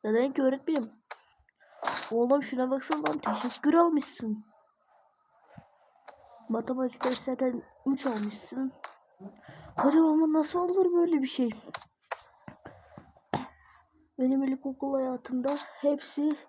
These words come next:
çok iyi, çok iyi, çok iyiydi. Şimdi hayal kırıklığı. Bana ne evladım lan?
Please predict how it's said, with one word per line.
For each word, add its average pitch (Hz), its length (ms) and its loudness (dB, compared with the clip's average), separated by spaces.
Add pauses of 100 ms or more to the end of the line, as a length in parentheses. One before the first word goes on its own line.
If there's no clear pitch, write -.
(680)
çok 269 300 -10
iyi, 277 100 -4
çok 285 360 -4
iyi, 269 60 -8
çok 294 220 -2
iyiydi. 247 300 -2 (1400)
Şimdi 277 200 -2
hayal 285 220 4
kırıklığı. 285 420 -4 (560)
Bana 226 260 2
ne 311 100 6
evladım 285 480 2
lan? 277 300 -2